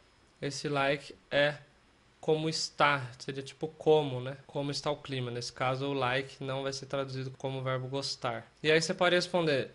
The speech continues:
"Today the weather is", ou então só, "The weather is", e é umas opções que eu vou passar aqui. "Today it is", você pode falar também, "Today it is",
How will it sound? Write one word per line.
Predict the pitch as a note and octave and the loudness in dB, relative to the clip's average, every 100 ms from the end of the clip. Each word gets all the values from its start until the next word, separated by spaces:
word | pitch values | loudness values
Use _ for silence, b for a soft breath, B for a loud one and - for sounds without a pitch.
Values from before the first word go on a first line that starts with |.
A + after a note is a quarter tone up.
| - - | -16 -10
"Today | D#3 C#3+ C#3+ D3+ F#3 F#3 | -8 -2 2 4 4 4
the | D#3+ | 4
weather | C#3 C#3 C#3 C#3+ D3 | 6 4 4 2 2
is", | D#3 G#3+ - - - - | 2 0 -2 -4 -6 -6
ou | |
então | C#3 C3+ C#3 | -6 -4 -4
só, | C3 C3 A#2+ | 0 0 0
"The | C3 B2+ | -2 0
weather | B2+ C3 C3 C3+ | 2 0 0 0
is", | C#3 F#3+ G3 - - - | 0 0 -4 -6 -10 -10
e | C#3 | -4
é | C#3+ | -2
umas | C#3+ C#3+ | -2 -2
opções | C#3+ C#3+ - C#3 | -4 -6 -6 -8
que | - | -8
eu | C#3 | -10
vou | |
passar | C#3 D3 - C#3+ | -4 -6 -2 -4
aqui. | C#3 - A#2+ - _ _ _ _ _ _ _ _ _ _ _ _ | -4 -6 -6 -8 _ _ _ _ _ _ _ _ _ _ _ _
"Today | - C#3 C#3 C#3+ D3+ D3 | -10 -6 -2 0 2 2
it | D3 | 2
is", | D3+ F#3+ - - - | 2 0 -4 -8 -14
você | C#3 | -10
pode | - C3 | -6 -6
falar | C3 B2+ | -4 -4
também, | B2 B2+ A#2+ | -4 -8 -8
"Today | A#2+ - C3 B2+ B2+ C3 C3 | -8 -10 -6 -2 -2 -2 -4
it | C3 D#3 | -4 -4
is", | - - | -8 -12